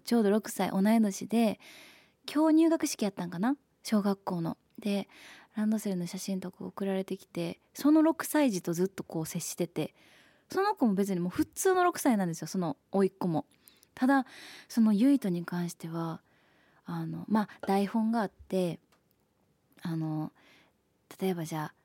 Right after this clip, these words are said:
ここまで、これで、まあ、台本としては書かれてるセリフ終わりってなった後に、ちょっと監督が、「あ、じゃあ、あの、誰々さん、ここで、あ、綺麗な肌な、花だねっていうセリフ足してもらっていいですか？」みたいな。「あ、じゃあわかりました。そっちのお顔撮るんで」、みたいな、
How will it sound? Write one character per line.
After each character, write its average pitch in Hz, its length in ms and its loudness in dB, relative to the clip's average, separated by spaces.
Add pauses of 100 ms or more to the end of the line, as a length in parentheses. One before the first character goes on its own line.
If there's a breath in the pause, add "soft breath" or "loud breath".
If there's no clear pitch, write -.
(180)
こ - 120 -8
こ 226 120 2
ま 262 160 6
で、 196 260 0 (200)
こ 240 140 -2
れ 262 80 2
で、 294 280 2
ま 185 100 -2
あ、 - 20 -2
台 190 180 0
本 262 240 4
と 285 80 -2
し - 80 -6
て 285 80 0
は 226 80 2
書 - 80 -14
か 202 80 0
れ 185 100 2
て 190 100 -2
る 185 80 0
セ 175 140 -4
リ 160 60 -6
フ - 140 -8
終 180 80 0
わ 190 120 2
り 190 120 2
っ - 20 -4
て - 120 -12
な 160 100 -8
っ 160 40 -10
た - 140 -6
後 - 160 -8
に、 165 100 -4
ち - 80 -8
ょ 240 40 -4
っ - 20 -4
と 214 80 -6
監 208 180 -4
督 196 240 -6
が、 196 160 -2 (240 loud breath)
「あ、 233 160 -6 (220 loud breath)
じ - 100 -4
ゃ 214 200 0
あ、 - 20 -6
あ 190 60 -2
の、 190 100 -2
誰 196 180 0
々 208 160 0
さ 185 160 -10
ん、 175 60 -8
こ - 100 -16
こ 226 100 -4
で、 202 220 -2 (120)
あ、 233 200 -2
綺 - 160 -8
麗 311 160 2
な 247 100 4
肌 214 220 2
な、 233 220 0
花 226 280 2
だ 240 120 2
ね 233 300 4
っ - 20 -6
て - 120 -4
い 175 40 2
う 170 40 -2
セ 185 140 -2
リ 185 60 2
フ 190 180 -2
足 208 140 -6
し - 40 -4
て - 80 -2
も 226 120 4
ら 208 80 0
っ - 20 -2
て - 140 -8
い 160 40 -2
い - 40 -2
で 156 80 -6
す - 100 -12
か？」 196 220 -4
み 175 100 -6
た - 100 -8
い 87 60 -6
な。 85 100 -8 (480 loud breath)
「あ、 240 140 -4 (160 soft breath)
じ - 80 -2
ゃ 226 40 2
あ - 20 2
わ 208 60 -4
か 214 100 -2
り 220 80 2
ま 220 120 0
し 208 60 -8
た。 180 180 -4
そ 190 100 0
っ - 20 -12
ち - 120 -6
の 190 140 -2
お 165 60 -4
顔 175 180 -4
撮 170 140 -4
る 165 100 -4
ん 156 120 -2
で」、 185 200 0
み 175 60 -8
た 160 100 -12
い 151 60 -6
な、 - 100 -10